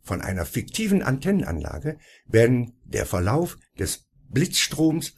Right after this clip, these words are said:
und der dabei entstehende Potenzialunterschied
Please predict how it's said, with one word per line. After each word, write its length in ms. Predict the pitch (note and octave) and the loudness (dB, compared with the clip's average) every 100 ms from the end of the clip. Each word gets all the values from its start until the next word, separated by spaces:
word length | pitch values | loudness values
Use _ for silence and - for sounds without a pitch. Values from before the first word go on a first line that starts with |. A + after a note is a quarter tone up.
| _ | _
und 240 | - G#3+ - | 2 2 4
der 80 | D#3 | 2
dabei 300 | C#3 G2 C#2+ | 2 0 -2
entstehende 520 | F2 - D2+ D2 C#2 | -4 -4 -4 -4 -6
Potenzialunterschied 1120 | - - - - D#3+ - G2+ - - G2+ C#3 | -8 -12 -6 0 2 0 -4 -6 -4 -4 -4